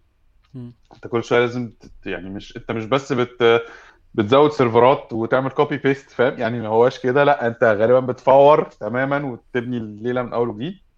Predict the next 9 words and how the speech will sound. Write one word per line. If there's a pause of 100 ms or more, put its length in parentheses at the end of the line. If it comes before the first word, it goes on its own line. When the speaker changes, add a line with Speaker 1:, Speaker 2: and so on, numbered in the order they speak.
(600)
Speaker 2:
زود
فوق
ده
إيه؟
إن
الناس
دي
عندها، (500)
يعني